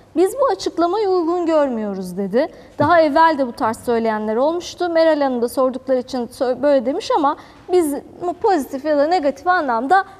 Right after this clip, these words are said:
bir isim tartışmadık. Ben bu soruyu bugün Erkan Baş'a sordum. "Mansur Yavaş'la ilgili bir rezerviniz var mı?" dedim. "Hayır." dedi. "Hiçbir isimle ilgili bir rezervimiz yok. Her isime şu an hani bakıyoruz." Şimdi bu, bunlar önemli.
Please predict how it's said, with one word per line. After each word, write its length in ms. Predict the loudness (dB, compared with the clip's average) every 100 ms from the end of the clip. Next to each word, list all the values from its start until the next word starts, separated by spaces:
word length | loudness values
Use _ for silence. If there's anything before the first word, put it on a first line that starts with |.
| -8
bir 120 | -2
isim 280 | -2 2 0
tartışmadık. 680 | 2 2 0 -6 -10 -10 -4 0
Ben 240 | 2 2
bu 40 | -2
soruyu 360 | 0 -2 -2
bugün 180 | -4 -2
Erkan 420 | -2 -2 -4 -6
Baş'a 220 | -8 -12
sordum. 400 | -10 -8 -6 -8 -10 -16 -4
"Mansur 340 | 0 0 -2 0
Yavaş'la 440 | 2 0 -2 -8
ilgili 280 | -4 -4 -4
bir 140 | -2
rezerviniz 760 | 0 2 2 2 2 0 0 -2
var 220 | -4 -4
mı?" 140 | -10
dedim. 240 | -10 -8 -8 -12 -20 -20 -8
"Hayır." 360 | 0 2 2 0
dedi. 280 | -2 -2 -4 -4
"Hiçbir 260 | -4 -4
isimle 380 | -4 -4 -4 -4
ilgili 320 | -4 -6 -6
bir 100 | -4
rezervimiz 680 | -4 -2 -2 -2 -6 -10 -6
yok. 120 | -8 -8 -4
Her 200 | -2 -2
isime 380 | -6 -8 -8 -6
şu 160 | -2
an 180 | -2 -4 -10 -20 -18
hani 200 | -8 -6
bakıyoruz." 420 | -6 -10 -12 -14 -20 -20 -20 -20 -20 -16
Şimdi 480 | -8 -6 -4 -4
bu, 180 | -4 -2
bunlar 280 | 0 2 2
önemli. 480 | 2 0 -2 -4